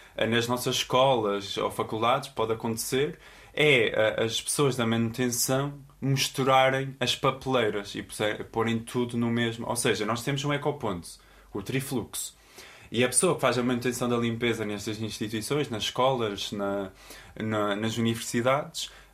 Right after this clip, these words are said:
põe tudo dentro do mesmo, ah, do mesmo saco.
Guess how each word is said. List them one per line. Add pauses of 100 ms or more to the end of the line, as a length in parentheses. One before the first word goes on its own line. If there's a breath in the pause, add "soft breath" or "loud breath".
(140)
põe
tudo (120)
dentro
do
mesmo, (520 soft breath)
ah,
do
mesmo
saco.